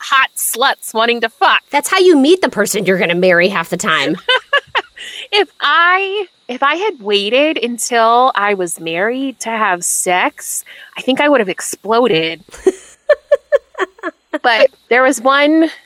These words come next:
Speaker 1: night that I snuck down to Nick and Shane's room, and Shane and I had sex on the bottom bunk while Nick was on the top bunk, and it was
Speaker 2: I think that may be a rite of passage for just about everybody in college,
Speaker 1: Honest-,
Speaker 2: because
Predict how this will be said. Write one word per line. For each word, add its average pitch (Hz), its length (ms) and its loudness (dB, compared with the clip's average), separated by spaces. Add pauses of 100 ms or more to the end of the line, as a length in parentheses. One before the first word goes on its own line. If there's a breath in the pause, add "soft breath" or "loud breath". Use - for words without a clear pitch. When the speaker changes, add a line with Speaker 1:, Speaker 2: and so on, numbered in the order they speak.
(120)
Speaker 1:
night 190 640 -2 (280)
that 202 140 0
I 180 140 0
snuck - 580 -2
down 202 600 0 (220)
to 185 160 -6
Nick 196 280 -2
and 247 160 0
Shane's 226 460 0
room, 185 540 2 (180)
and 175 560 0 (280)
Shane 220 380 0
and 220 120 2
I 202 100 0
had 202 280 -2
sex - 400 -2
on 175 120 0
the 165 80 -2
bottom 214 420 0
bunk 185 400 0 (200)
while 165 180 2
Nick 190 680 -2
was 190 160 -4
on 185 180 0
the 180 80 -2
top - 420 -2
bunk, 175 380 2
and 175 100 0
it - 80 -2
was 196 260 0 (320 loud breath)
Speaker 2:
I 240 220 2
think 359 400 2 (180)
that 381 280 2
may 311 200 2
be 320 180 -2
a 277 80 4
rite 233 300 2
of 370 120 -2
passage 269 640 -2
for 370 160 2
just 349 240 0
about 427 240 2
everybody 285 460 0
in 277 80 -2
college, 254 360 2
Speaker 1:
Honest-, 240 160 2
Speaker 2:
because 254 260 0